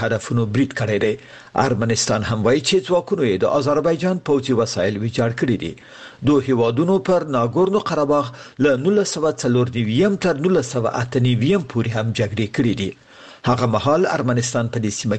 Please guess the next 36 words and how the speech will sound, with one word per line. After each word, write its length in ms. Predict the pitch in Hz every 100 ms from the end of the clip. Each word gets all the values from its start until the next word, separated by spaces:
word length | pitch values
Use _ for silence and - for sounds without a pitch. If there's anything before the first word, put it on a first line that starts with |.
| -
کې 180 | 175
د 80 | 185 120
بیلتون 260 | 107 117 110
غوښتونکو 420 | 104 - 107 - 107
ملاتړ 340 | 117 117 156 117
کړی 180 | 113 104
و. 100 | 107 110 - - - - - -
په 160 | 185
نولس 240 | 196 220 208
سوه 140 | 202 190 190
څلور 280 | 151 139 117
نوي 220 | 139 135 185 160 123
کې 120 | 135 131 - - 139
د 140 | 175 185
روسیې 260 | 190 220 202
په 40 | 170
منځګړتوب 680 | 147 123 120 104 - 170 170
له 40 | 170 143
اوربند 420 | 123 127 123 117 113
راوروسته 460 | 113 127 180 - 214
دا 80 | 127 -
سیمه 220 | 135 156 160
د 120 | 127
ارمني 300 | 123 120 117 -
ځواکونو 400 | 113 - 165 196 151
تر 80 | 117 -
کنټرول 380 | 117 - 123 123
لاندې 260 | 143 110 110
ده. 80 | 110 - - - - - - - -
آذربایجان 640 | 147 151 139 139 131 135 123 139
ادعا 240 | 131 127 147
کوي 160 | 185 190
چې 300 | 190 208 202
د 100 | 160
دغو 200 | 139 139 -
ځواکونو 340 | 131 120 139